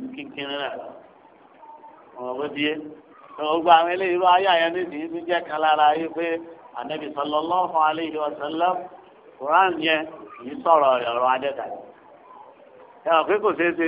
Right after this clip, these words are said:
nígbà tí nǹkan ọ̀rọ̀ lùyàn kí ẹ tó máa sọ pé wọ́n máa bí ọ léèrè, òun náà ní sọ̀rọ̀. Mo rò bó di yé sì, ó fi hàn pé àwọn ọ̀fẹ́ ń béèrè. Àbọ̀ ọ̀fẹ́ ni wọ́n máa sọ fún wa rẹ̀ pé,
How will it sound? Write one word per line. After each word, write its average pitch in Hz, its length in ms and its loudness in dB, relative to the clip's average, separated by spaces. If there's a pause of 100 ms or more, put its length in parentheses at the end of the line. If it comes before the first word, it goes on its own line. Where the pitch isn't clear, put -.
(100)
nígbà 175 320 0
tí 170 120 -2
nǹkan 156 200 0
ọ̀rọ̀ 151 200 6
lùyàn 175 260 0
kí 160 80 -2
ẹ 165 120 2
tó 165 80 -4
máa 156 140 6
sọ 160 60 0
pé 165 140 -6 (360)
wọ́n 156 180 0
máa 151 140 8
bí 151 120 0
ọ 165 100 8
léèrè, 170 300 2 (100)
òun 131 180 -6
náà 180 160 4
ní 160 80 0 (140)
sọ̀rọ̀. 165 320 6 (1160)
Mo 165 80 -4
rò 170 100 6
bó 196 120 8
di 214 160 0
yé 220 120 6
sì, 226 160 -6 (320)
ó - 120 -6
fi 190 120 -2
hàn 165 120 0
pé 202 80 0
àwọn 180 200 4
ọ̀fẹ́ 180 200 0
ń 208 100 -6
béèrè. 202 280 2 (460)
Àbọ̀ 165 160 0
ọ̀fẹ́ 214 180 4
ni 208 60 6
wọ́n 208 80 6
máa 185 120 10
sọ 185 80 2
fún 180 100 -2
wa 185 120 8
rẹ̀ 160 120 2
pé, 175 100 -4